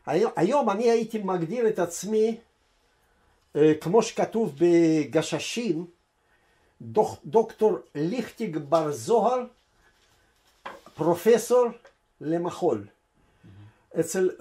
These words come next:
Speaker 1: פרידריך, אה, וילגלם ניטשה יש הגדרה שבעצם הקליגרפיה, הכתיבה, הכתב, זה מאוד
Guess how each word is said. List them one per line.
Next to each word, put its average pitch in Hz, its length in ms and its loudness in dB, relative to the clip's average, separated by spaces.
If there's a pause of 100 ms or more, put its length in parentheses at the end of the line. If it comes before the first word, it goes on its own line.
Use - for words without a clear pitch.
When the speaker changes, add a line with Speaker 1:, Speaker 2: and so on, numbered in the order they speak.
Speaker 1:
פרידריך, 247 500 -4 (120)
אה, 147 160 -2
וילגלם 190 420 -2
ניטשה 170 480 -4 (840)
יש 180 300 -6
הגדרה 156 680 -2 (580)
שבעצם 165 680 -4
הקליגרפיה, 151 1000 -6 (140)
הכתיבה, 139 1000 -6
הכתב, - 500 -6 (1120)
זה 165 480 -2 (120)
מאוד 156 420 -8